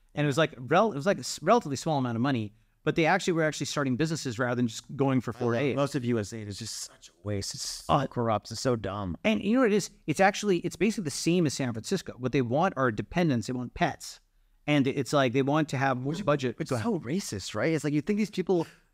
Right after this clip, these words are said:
Speaker 2: and, and it's so funny 'cause they're, now they're on the left doing it. It's like, it's a neoccolonialism. Yeah.
Speaker 1: It, it, so
Speaker 2: They,
Speaker 1: they
Speaker 2: they're bringing in their woke values and trying to appeal.
Speaker 1: Yes.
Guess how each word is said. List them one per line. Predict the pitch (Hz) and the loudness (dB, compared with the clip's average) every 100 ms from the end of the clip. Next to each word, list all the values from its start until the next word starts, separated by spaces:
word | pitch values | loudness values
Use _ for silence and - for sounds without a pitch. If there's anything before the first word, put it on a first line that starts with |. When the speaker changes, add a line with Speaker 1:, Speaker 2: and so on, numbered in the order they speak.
| _ 165 | _ -2
Speaker 2:
and, | 165 | 0
and | 170 | 2
it's | 170 165 | 2 2
so | 226 226 | 0 2
funny | 220 214 | 2 2
'cause | 170 135 | 2 0
they're, | 143 | 0
now | 143 147 175 | 0 2 2
they're | 160 | 2
on | 143 | 0
the | 135 | 0
left | 123 147 - | 0 -4 -4
doing | 135 131 127 | -2 0 0
it. | |
It's | 120 | 0
like, | 165 165 | 0 2
it's | 160 | 2
a | 160 | 2
neoccolonialism. | 151 170 - 160 135 101 117 | 2 0 0 0 0 -2 -2
Yeah. | |
Speaker 1:
It, | 175 190 | 0 0
it, | 190 - | -2 -4
so | - 214 | -6 0
Speaker 2:
They, | 180 | 2
Speaker 1:
they | 175 | 0
Speaker 2:
they're | 160 160 | 0 0
bringing | 151 160 160 | 2 2 4
in | 147 | 2
their | 123 | 0
woke | 117 160 160 | 0 -2 0
values | 147 165 160 | 0 0 -2
and | 156 | -2
trying | 151 151 | -2 0
to | |
appeal. | 151 165 | -2 2
Speaker 1:
Yes. | 285 226 - | 4 4 -2